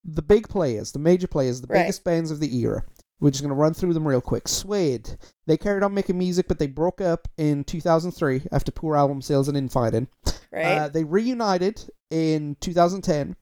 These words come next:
Speaker 1: and started making music again. And their most recent album was released in two thousand sixteen.
Speaker 2: Right.
Speaker 1: Uh, Pulp, they broke up in two thousand three.
Speaker 2: Right.
Speaker 1: Jarvis went away and released a few solo albums.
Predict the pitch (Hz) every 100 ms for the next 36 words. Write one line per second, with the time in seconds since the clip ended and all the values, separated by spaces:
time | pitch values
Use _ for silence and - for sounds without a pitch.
0 | _ _ _ _ _ _ 160 151 147 -
1 | 165 156 151 147 151 131 113 - - 107
2 | 104 123 131 139 151 143 180 180 165 160
3 | 147 147 143 - 139 131 151 143 127 120
4 | 131 - 113 101 - - 180 175 233 -
5 | _ _ 160 156 147 - 240 220 262 -
6 | - - 151 180 180 208 - 196 175 160
7 | 175 180 160 156 - 143 135 - - _
8 | _ 226 190 214 - 156 185 185 185 175
9 | 165 156 151 151 - 147 - 147 131 123
10 | 123 127 -